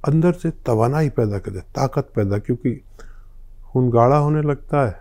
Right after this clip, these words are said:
आदमी सुस्त होने लगता है, पता चलता नहीं है। जब ये बीमारी आ जाती है तो हम रातों रात भागे फिरे, फिरते हैं और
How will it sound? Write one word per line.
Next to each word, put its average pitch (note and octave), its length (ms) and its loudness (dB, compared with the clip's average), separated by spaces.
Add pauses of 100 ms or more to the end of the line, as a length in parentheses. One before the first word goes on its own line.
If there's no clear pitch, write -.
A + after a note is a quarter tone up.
आदमी G#2 320 -2
सुस्त - 360 -2
होने B2+ 220 2
लगता A#2+ 400 -4
है, F#2+ 120 -10 (920)
पता A#2+ 180 2
चलता G#2 420 0
नहीं C3+ 200 2
है। A2 120 0
जब G#2+ 220 0
ये G2 260 -2 (180)
बीमारी G#2 440 0
आ F#2+ 140 -2
जाती A#2+ 440 -2
है A2+ 120 -2
तो - 340 -12
हम F2+ 240 -8 (380)
रातों G#2+ 340 -2
रात A#2 180 0
भागे G#2+ 360 -4
फिरे, G#2+ 260 -2
फिरते - 640 -4
हैं A2+ 100 2
और F#2 220 -4